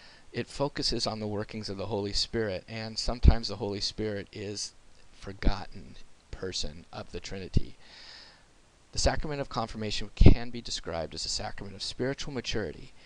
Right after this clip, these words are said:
It enriches the soul of the person with deep graces, that's help and assistance, or God sharing his life with us, of the Spirit.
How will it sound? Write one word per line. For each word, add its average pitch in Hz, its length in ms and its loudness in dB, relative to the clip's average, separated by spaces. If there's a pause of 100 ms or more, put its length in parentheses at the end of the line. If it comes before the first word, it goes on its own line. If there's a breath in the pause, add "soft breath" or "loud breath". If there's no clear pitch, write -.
(300 loud breath)
It 113 120 -6
enriches 113 420 -2
the 107 80 -4
soul 123 320 -2
of 139 60 -6
the 139 80 -6
person 117 380 -8
with 92 120 -8 (140)
deep 131 260 -4
graces, - 680 -6
that's - 200 -4
help - 240 6
and 82 80 -8
assistance, - 520 -6
or 90 220 -10
God 107 260 -8
sharing 95 280 -2
his - 160 -10
life 107 260 -8
with - 140 -14
us, - 400 -6
of 101 100 -10
the 90 80 -10
Spirit. - 400 -8